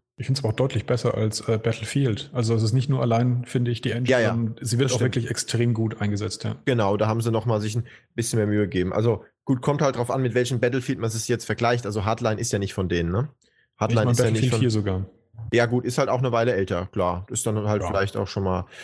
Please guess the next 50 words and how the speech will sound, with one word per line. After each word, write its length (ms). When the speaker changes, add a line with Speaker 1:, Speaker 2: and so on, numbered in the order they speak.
Speaker 2:
ne? 220
Ich 140
mein, 240
mal 100
gucken, 280
wie 60
das 140
nächste 240
Battlefield 400
aussieht. 360
Glaub 200
ich 100
kaum, 200
dass 160
es 80
schlechter 340
aussieht 280
wie 80
Battlefront, 580
ne? 200
Wenn's 200
jetzt 180
wieder 160
von 140
dice 260
kommt. 240
Also 400
von 160
daher 560
ist 140
es 120
einfach, 380
denke 280
ich, 120
eine, 180
eine 300
Weiterentwicklung 800
von 180
ihrer 220
Technik 420
einfach 260
auch 180
gewesen. 340
Aber 180
das 140
sieht 140
einfach 220
wirklich 240
super 260
aus. 260